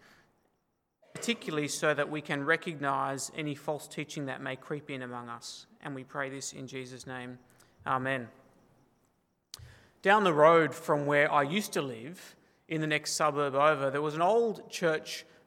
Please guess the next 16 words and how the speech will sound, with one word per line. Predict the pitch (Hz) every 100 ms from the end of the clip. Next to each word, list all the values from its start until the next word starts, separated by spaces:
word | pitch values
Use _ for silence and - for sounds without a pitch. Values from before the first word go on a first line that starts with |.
| -
building | 175 180 143 120 147 202 - _ _ _
that | 147 156
hadn't | 156 233 254 175
been | 185 165 143
used | 185 190 151 135 - - - -
as | 151 135
a |
church | 135 - 127 147 - - - _ _
for | - 156 147 143 143 -
a | 151
long | 156 147
time, | 147 127 127
years, | 151 135
even | 175 170 151
decades, | 156 147 135 127
the, | 160